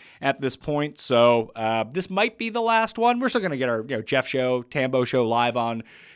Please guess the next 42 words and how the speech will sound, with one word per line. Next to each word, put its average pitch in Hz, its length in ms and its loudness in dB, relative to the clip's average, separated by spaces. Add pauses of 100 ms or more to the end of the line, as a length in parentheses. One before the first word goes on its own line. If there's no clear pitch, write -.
(140)
nine 143 480 4
fifteen 135 500 0
A 127 220 -2
M 127 320 -4
Wednesday 123 540 0
mornings 117 360 -2
for 127 80 -8
the 120 80 -4
DraftKings 110 540 -4
picks 110 180 -8
with 101 100 -12
Tambo. 117 280 -8
Those 233 260 4
aren't 196 160 0
going 185 260 4
anywhere. 90 460 -8 (300)
But, 311 160 6
you 277 80 -4
know, 135 120 0
I 147 60 0
wanna 147 160 -2
free 165 160 -2
up 160 60 -4
my 165 100 -2
weekend, 117 300 -6
spend 117 160 -6
some 117 100 -8
time 120 140 0
with 110 120 -6
my 107 120 -4
family 120 340 -4
before 110 300 -6
I - 20 -4
completely 226 580 -6
neglect 214 580 -2
them 139 300 -2
every 143 260 0
Sunday 131 440 0
for 107 160 -8
twenty-four 123 840 -8
straight 113 480 -6
weeks. 160 440 -4